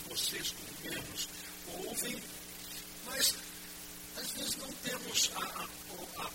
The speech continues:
perce-, o tempo ou a percepção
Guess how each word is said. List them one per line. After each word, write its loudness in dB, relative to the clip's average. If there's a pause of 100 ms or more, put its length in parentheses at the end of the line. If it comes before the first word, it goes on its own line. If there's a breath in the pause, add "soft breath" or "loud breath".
perce-, 8
o -6 (120)
tempo 4 (480)
ou -2
a 0 (180)
percepção 6